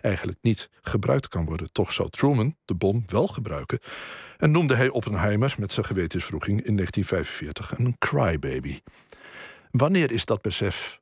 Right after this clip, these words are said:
van de onmogelijkheid van het wapen, nu opnieuw door artsen verwoord, algemeen doorgedrongen? Ofwel, wie heeft de eerste gebruiksaanwijzing bij de bom geschreven?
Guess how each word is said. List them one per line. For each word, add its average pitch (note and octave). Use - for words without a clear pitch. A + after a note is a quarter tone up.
van -
de B2+
onmogelijkheid C3+
van A2+
het G2
wapen, F#2+
nu B2
opnieuw B2+
door A#2
artsen A#2
verwoord, F#2
algemeen F#2+
doorgedrongen? D#2
Ofwel, A#2+
wie B2+
heeft C3
de -
eerste B2+
gebruiksaanwijzing G#2+
bij G2+
de G#2
bom A#2
geschreven? -